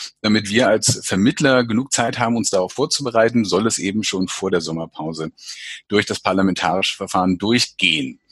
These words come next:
Und, äh, das bedeutet, dass jetzt, ähm, am siebenundzwanzigsten Mai gibt es eine Sachverständigenanhörung im Finanzausschuss des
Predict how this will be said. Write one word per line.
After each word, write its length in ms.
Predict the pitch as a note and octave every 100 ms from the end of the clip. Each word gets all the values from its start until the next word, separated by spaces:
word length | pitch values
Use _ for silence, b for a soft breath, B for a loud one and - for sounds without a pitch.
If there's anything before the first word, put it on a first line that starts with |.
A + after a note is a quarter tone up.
| B B B _
Und, 400 | F#2 F2 E2 -
äh, 160 | E2 D#2+
das 180 | G2
bedeutet, 480 | - F#2+ G#2 A#2+ A2+
dass 200 | F#2+ -
jetzt, 480 | G2+ B2 - - -
ähm, 300 | F#2+ F2+ F2+
am 300 | E2 E2+ E2+
siebenundzwanzigsten 760 | D#2+ A#2 C3+ A#2+ A2 A2+ - F#2
Mai 380 | F2 A2 C3 B2+
gibt 220 | A#2 -
es 140 | - -
eine 260 | - -
Sachverständigenanhörung 1300 | D2+ G#2+ - D#3 D#3 D#3 D3 C#3+ C#3 B2+ C3 C3 B2
im 160 | G2+ G#2
Finanzausschuss 680 | G#2+ G#2 G#2 - - G2+ -
des 320 | E2 E2